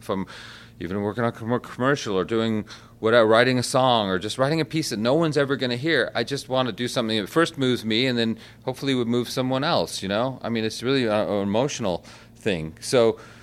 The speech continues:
um, and, uh, that's, that's, that's most of the points.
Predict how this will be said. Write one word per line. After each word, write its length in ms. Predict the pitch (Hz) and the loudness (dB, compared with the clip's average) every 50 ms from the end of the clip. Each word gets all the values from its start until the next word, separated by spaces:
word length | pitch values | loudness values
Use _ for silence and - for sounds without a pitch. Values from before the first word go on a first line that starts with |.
| - - - - - - - - - - - - - | -20 -20 -20 -20 -20 -20 -20 -20 -20 -20 -16 -4 2
um, 420 | 165 165 165 156 156 160 151 131 - - - - - - - - - - - - - - - - - - - - - - - - - - | 6 6 8 8 6 4 2 0 -4 -12 -20 -20 -20 -20 -20 -20 -20 -20 -20 -16 -16 -16 -16 -18 -20 -20 -20 -20 -20 -20 -20 -18 -8 -4
and, 360 | 110 123 123 120 120 123 120 | -2 -2 0 0 0 0 2
uh, 640 | 117 120 120 117 117 117 117 117 117 117 120 117 113 - - - - - - - - - - - - - | 4 6 6 8 8 8 8 8 8 6 6 4 2 -2 -10 -20 -20 -20 -20 -20 -20 -20 -20 -20 -18 -12
that's, 220 | - 403 359 - - | -8 -8 -6 -6 -6
that's, 280 | 320 349 359 330 - | -4 -4 -4 -4 -4
that's 320 | - 240 240 277 - - - | -4 -4 -4 -4 -4 -4 -4
most 240 | 190 185 - - | -2 -2 -2 -4
of 60 | 147 123 | -4 -6
the 60 | 107 | -6
points. 520 | - - 120 107 107 110 110 - - - | -4 -2 -2 -2 -2 -2 -4 -6 -10 -10